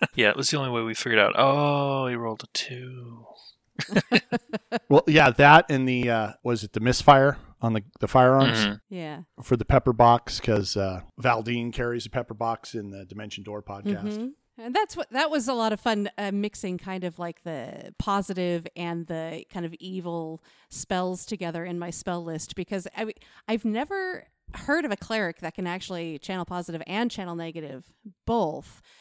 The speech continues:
Speaker 3: And I managed to build that. And so it was fun having, like, saying, "Oh yeah, I can, I can cure you and cure people, cure people. And then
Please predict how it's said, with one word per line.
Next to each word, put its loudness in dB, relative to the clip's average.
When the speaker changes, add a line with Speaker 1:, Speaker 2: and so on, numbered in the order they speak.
Speaker 3:
And -6
I -2
managed -6
to -6
build -6
that. -12
And -4
so -2
it -6
was -8
fun -2
having, -4
like, -8
saying, -6
"Oh 0
yeah, 0
I -2
can, -4
I -8
can -8
cure -6
you -2
and -4
cure -6
people, -6
cure -10
people. -4
And -4
then -2